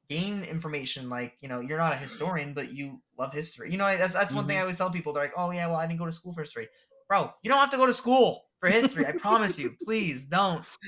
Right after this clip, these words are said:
Speaker 1: Like,
Speaker 2: Yeah.
Speaker 1: you know, I went 'cause I'm a nerd. But,
Speaker 2: Mm-hmm.
Speaker 1: like, the thing is,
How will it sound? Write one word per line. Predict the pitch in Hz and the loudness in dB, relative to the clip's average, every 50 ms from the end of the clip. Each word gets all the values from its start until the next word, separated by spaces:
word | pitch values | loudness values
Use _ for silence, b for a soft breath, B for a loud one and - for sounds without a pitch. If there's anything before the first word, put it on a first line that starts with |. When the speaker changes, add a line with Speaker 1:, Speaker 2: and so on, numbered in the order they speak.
| 202 240 | -6 -4
Speaker 1:
Like, | 151 151 147 160 147 | -4 -4 -2 -2 0
Speaker 2:
Yeah. | 143 143 135 127 113 - - - | 0 2 2 0 -2 -4 -6 -4
Speaker 1:
you | 170 | -2
know, | 165 156 151 - - - _ _ - | 0 0 0 -2 -6 -8 _ _ -4
I | 180 208 | -2 -2
went | 208 214 185 175 | 0 -2 -4 -4
'cause | 185 190 | -6 -8
I'm | 185 170 | -6 -6
a | 160 | -6
nerd. | 165 175 190 175 139 123 113 - _ _ _ _ _ _ - | -4 -4 -2 -2 -2 -4 -6 -10 _ _ _ _ _ _ -6
But, | 160 165 156 | -4 -2 -2
Speaker 2:
Mm-hmm. | 160 170 165 160 - | 0 0 -2 -2 -4
Speaker 1:
like, | - _ _ _ _ _ _ _ _ _ _ _ _ _ | -10 _ _ _ _ _ _ _ _ _ _ _ _ _
the | 160 160 | -16 -12
thing | - 190 185 180 | -10 -8 -8 -6
is, | 180 175 170 165 - - | -6 -6 -6 -8 -10 -14